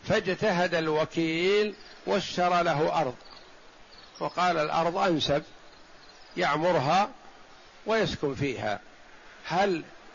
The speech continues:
دخلت في الإذن الأرض؟ لا، لأن الرجل يقول: "معي أسرتي،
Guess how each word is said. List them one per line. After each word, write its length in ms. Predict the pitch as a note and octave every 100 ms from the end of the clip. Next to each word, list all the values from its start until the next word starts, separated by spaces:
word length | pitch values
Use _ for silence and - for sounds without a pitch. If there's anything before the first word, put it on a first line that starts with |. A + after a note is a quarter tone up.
| -
دخلت 540 | F#3 G3 E3+ F3 E3 -
في 100 | D#3
الإذن 360 | D#3 F#3 F3
الأرض؟ 460 | D3+ D3+ F#3 A3 A#3 - - - -
لا، 200 | F#3 F3+ - - - - - - - - - - -
لأن 260 | D#3+ D#3+
الرجل 480 | D3+ C#3+ E3 E3 F#3+
يقول: 600 | D#3 - E3 E3+ G3+ F#3+ D#3
"معي 560 | G3 E3+ E3 D3+ C#3+ - - - - -
أسرتي، 680 | A#3 - E3+ E3 D#3 F3+